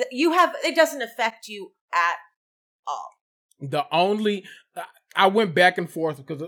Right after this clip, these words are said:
Speaker 2: the only reason I was giving her grace in this, 'cause I was like, "Okay, you gotta get your ass out of, we know you're Candy's friend. We know you're
Speaker 1: Yeah.
Speaker 2: Kenya's friend. Y'all vacation together." You know, they just did,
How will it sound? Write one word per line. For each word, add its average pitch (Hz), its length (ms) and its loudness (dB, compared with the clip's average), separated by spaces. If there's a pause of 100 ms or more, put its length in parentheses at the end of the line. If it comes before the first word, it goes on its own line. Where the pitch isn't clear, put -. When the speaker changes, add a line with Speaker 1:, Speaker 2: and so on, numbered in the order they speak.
Speaker 2:
the 165 400 -8
only 240 320 2
reason 190 380 0
I 160 100 2
was 156 160 -2
giving 147 240 -4
her 147 140 -8
grace 151 480 -4
in 156 160 -4
this, 160 180 0
'cause 156 160 -8
I 156 100 4
was 143 120 -4
like, 131 100 -10
"Okay, 127 400 -6 (300)
you 135 160 -8
gotta 151 160 2
get 143 180 -6
your 135 80 0
ass 131 260 -2
out 123 120 -4
of, 123 100 -10
we 147 220 -8
know 160 160 2
you're 156 160 -2
Candy's 151 420 0
friend. 151 420 -2
We 147 100 -6
know 147 100 -4
you're 143 160 -4
Speaker 1:
Yeah. - 80 -6
Speaker 2:
Kenya's 147 260 -2
friend. 143 300 -6
Y'all 139 180 0
vacation 139 520 -6
together." 135 320 -6
You 135 100 -8
know, 123 100 -8
they 131 80 -6
just 131 220 -12
did, 135 260 -4